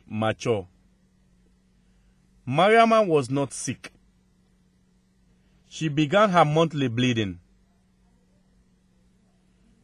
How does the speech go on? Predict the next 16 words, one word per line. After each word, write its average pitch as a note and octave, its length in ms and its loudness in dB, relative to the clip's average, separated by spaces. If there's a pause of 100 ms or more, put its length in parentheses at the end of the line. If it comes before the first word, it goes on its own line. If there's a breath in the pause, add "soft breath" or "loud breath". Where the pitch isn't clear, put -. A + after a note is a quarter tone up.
(100)
A D#3 120 -2
girl A3+ 460 8
will F#3 160 -2
bleed D3+ 480 -4 (520)
for D3+ 180 0
three A#3 360 -2
to D3+ 240 -4
five E3 420 2
days, C#3 600 -2 (1200)
sometimes E3+ 960 -2 (600)
more G3+ 500 2 (120)
or C3+ 160 2
less. - 540 -2 (2000)
Some A#3+ 340 0
girls E3+ 520 4
begin C#3+ 420 -2